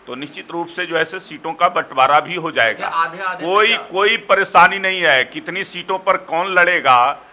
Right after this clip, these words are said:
Speaker 1: कौन सा उम्मीदवार होगा, कौन कौन सी सीट पर कौन लड़ेगा, ये हमारे यहाँ कोई परेशानी नहीं है। आप लोकसभा के चुनाव का उदाहरण देख लीजिए, पहले भी था कि
Speaker 2: बंटवारा
Speaker 1: कैसे बंटवारा होगा। बाईस सीटें भारतीय जनता पार्टी जीती हुई है,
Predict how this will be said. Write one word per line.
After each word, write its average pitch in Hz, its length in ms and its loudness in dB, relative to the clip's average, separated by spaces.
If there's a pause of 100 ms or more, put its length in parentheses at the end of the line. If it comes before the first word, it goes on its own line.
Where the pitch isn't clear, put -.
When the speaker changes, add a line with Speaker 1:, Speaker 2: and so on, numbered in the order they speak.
(220)
Speaker 1:
कौन 180 220 0
सा 185 220 4
उम्मीदवार 175 520 6
होगा, 143 600 4 (320)
कौन 165 220 0
कौन 208 220 -2
सी 190 160 -8
सीट 190 340 -10
पर 190 100 2
कौन 185 260 -2
लड़ेगा, 180 440 4
ये 180 180 0
हमारे 170 300 4
यहाँ 180 300 4
कोई 233 220 4
परेशानी 151 540 2
नहीं 107 240 -8
है। 90 140 -12 (340)
आप 123 280 4
लोकसभा 160 460 0
के 175 160 -2
चुनाव 156 340 2
का 175 160 0
उदाहरण 165 360 4
देख 190 300 -2
लीजिए, 196 320 -2 (720)
पहले 165 280 4
भी 202 120 -2
था 165 420 4 (960)
कि 143 80 -8
Speaker 2:
बंटवारा 190 560 -2
Speaker 1:
कैसे 202 280 6
बंटवारा 208 420 8
होगा। 208 380 8
बाईस 202 340 6
सीटें 214 340 -2
भारतीय 196 340 4
जनता 202 320 4
पार्टी 208 360 4
जीती 185 360 -4
हुई 220 200 0
है, 135 300 4